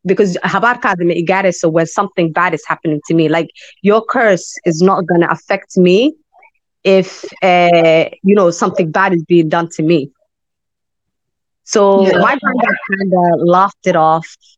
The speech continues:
Speaker 1: and he told my uncle to escort me back to the house, and I was returned to my abuser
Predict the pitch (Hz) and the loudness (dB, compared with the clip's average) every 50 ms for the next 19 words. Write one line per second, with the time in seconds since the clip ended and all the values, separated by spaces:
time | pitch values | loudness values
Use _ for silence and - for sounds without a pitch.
0 | _ - 160 160 156 156 160 156 156 147 147 - 165 165 175 175 165 160 - - | _ -4 -2 -2 0 0 -2 -2 -4 -4 -6 -2 0 2 4 4 4 4 2 -2
1 | - _ _ - - 190 190 190 170 175 156 117 170 180 175 - 170 151 - 143 | -8 _ _ -2 0 2 2 2 0 0 0 0 0 0 -2 -2 -4 -2 -2 -4
2 | - - - - - 180 160 - 170 170 156 160 147 - - _ - 131 131 - | -6 -6 -10 -4 -2 -2 0 2 0 0 0 0 -4 -6 -8 _ -6 -6 -6 -4
3 | - 180 180 185 185 190 180 180 190 190 - - - - _ _ _ _ _ _ | -2 0 0 2 2 2 2 0 -2 -4 -6 -14 -20 -20 _ _ _ _ _ _
4 | _ _ - - 151 160 156 151 156 147 139 156 151 151 - - 180 165 165 160 | _ _ -6 -4 -2 0 -2 -2 -2 -2 -2 -2 -4 -4 -4 -2 -2 0 0 0
5 | 160 165 165 - - 156 151 143 - - 143 - 180 185 202 208 190 190 202 196 | -2 -2 -4 -4 -4 -2 -2 -2 -2 -2 -2 0 2 2 2 2 2 2 2 2
6 | 190 190 190 185 190 | 2 2 0 -2 -4